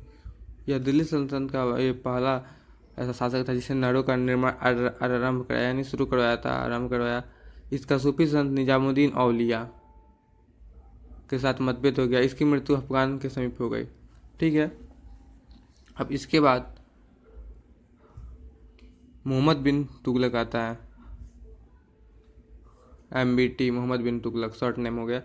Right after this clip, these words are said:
इसका वास्तविक नाम था जौना खान। इसका उपाधि देख लीजिए थोड़ा एक बार, वो है पागल राजा, दयालु हृदय, विरोध भाषाओं, विरोध भाषाओं का मिश्रण, आदर्शवादी।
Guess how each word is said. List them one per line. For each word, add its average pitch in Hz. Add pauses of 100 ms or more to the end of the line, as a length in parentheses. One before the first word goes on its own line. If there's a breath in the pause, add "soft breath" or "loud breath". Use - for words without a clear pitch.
(320 soft breath)
इसका -
वास्तविक 147
नाम 143
था 135
जौना 123
खान। 117 (1600)
इसका 147
उपाधि 139
देख 143
लीजिए 123
थोड़ा 120
एक 113
बार, 117 (520 soft breath)
वो 135
है 135 (100)
पागल 127
राजा, 127 (200)
दयालु 120
हृदय, 127 (1040)
विरोध 139
भाषाओं, 127 (180)
विरोध 135
भाषाओं 127
का 123
मिश्रण, 123 (100)
आदर्शवादी। 113